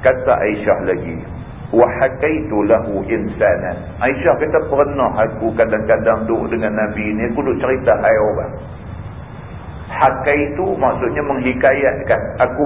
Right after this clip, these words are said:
menghikayatkan, aku duduk cerita. Insanan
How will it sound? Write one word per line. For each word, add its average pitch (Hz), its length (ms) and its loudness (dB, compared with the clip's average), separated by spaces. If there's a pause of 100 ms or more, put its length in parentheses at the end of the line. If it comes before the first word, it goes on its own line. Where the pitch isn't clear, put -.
menghikayatkan, 135 880 2
aku 120 80 2
duduk 117 240 4
cerita. 156 400 2 (1120)
Insanan 160 640 2